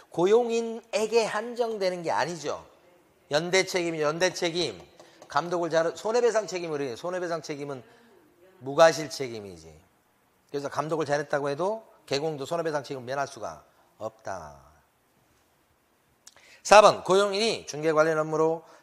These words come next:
중개사법을 위반했을 때, 고용인이 사고 친 거네.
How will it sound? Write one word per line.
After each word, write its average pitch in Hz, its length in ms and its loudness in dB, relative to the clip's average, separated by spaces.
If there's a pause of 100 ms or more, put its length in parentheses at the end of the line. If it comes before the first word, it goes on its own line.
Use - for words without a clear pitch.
중개사법을 156 640 -4
위반했을 151 500 -2
때, 95 1300 -2 (1000)
고용인이 180 340 -2
사고 170 180 2
친 165 140 -8
거네. 156 440 -4